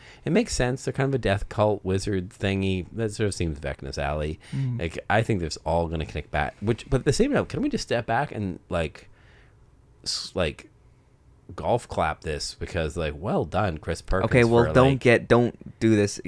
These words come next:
Speaker 2: 'cause you're still theorizing. I don't think
Speaker 1: I don't know
Speaker 2: so,
Speaker 1: if he's
Speaker 2: but
Speaker 1: really planned it all, but if he has, and if it all comes together, this is gonna be, like, bigger than, like, Marvel Endgame.
Speaker 2: I don't know about
Speaker 1: Like,
Speaker 2: that.
Speaker 1: I think this is bigger than the, you know,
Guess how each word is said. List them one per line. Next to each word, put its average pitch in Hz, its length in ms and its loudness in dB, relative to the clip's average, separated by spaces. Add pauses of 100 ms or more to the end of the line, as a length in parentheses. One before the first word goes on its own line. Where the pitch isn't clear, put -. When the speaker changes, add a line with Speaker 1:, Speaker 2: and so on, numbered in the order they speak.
(140)
Speaker 2:
'cause 110 220 0
you're 117 240 6
still 120 320 2
theorizing. 95 800 2
I 95 80 -2
don't 101 140 0
think - 120 -6
Speaker 1:
I 110 100 4
don't 139 140 6
know 117 120 6
Speaker 2:
so, - 40 4
Speaker 1:
if 95 40 2
he's 101 100 2
Speaker 2:
but 90 80 2
Speaker 1:
really 98 160 6
planned 90 320 0
it 92 80 0
all, 98 160 4
but 107 140 0
if 87 60 0
he 82 100 2
has, 82 420 0
and 95 80 -2
if 85 100 -2
it 82 60 -4
all 87 120 2
comes 95 240 -4
together, 82 480 -2 (340)
this 110 120 2
is 127 80 -2
gonna 175 160 6
be, 147 100 6
like, 92 360 2
bigger 90 260 4
than, 80 300 0
like, 73 420 -4 (720)
Marvel 87 400 2
Endgame. 76 500 -2
Speaker 2:
I 98 100 2
don't 92 120 2
know 80 60 -2
about 80 140 -4
Speaker 1:
Like, 82 120 -2
Speaker 2:
that. - 240 -6 (600)
Speaker 1:
I 92 80 -2
think 113 120 4
this 98 100 2
is 85 60 -4
bigger 90 260 2
than 78 520 -2
the, 76 520 -2
you 92 140 0
know, 71 240 -2